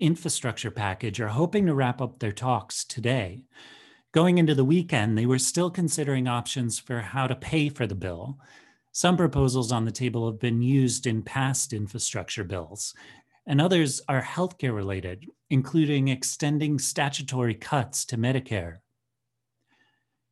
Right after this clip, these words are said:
And finally, the House Armed Services Committee is marking up its defense authorization bill in subcommittees this week. The full committee won't take up the legislation until September.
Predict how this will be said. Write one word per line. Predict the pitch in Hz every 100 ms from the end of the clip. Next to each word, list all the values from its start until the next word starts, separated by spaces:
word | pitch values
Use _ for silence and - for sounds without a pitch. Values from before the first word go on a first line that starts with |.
| _
And | 135 120
finally, | 170 170 175 143 127 120 - -
the | 135
House | - 175 185 175
Armed | 156 135 123
Services | - 139 123 107 117 98
Committee | - 110 107 107
is | 110
marking | 127 147 - 147
up | 127 131
its | 107 -
defense | - 113 - 156 147
authorization | 131 127 123 117 107 139 143 123 101
bill | 104 95
in | 107 - 117
subcommittees | 117 - 156 151 - 110 92 87 -
this | 98 -
week. | 98 82 - _ _ _ - - _ _ -
The |
full | 123 - 180 170
committee | 156 131 123
won't | 120 120
take | - 120 123
up | 117
the | -
legislation | 117 113 117 - 123 110 123 110
until | 123 107 120
September. | 101 - - 127 127 95 85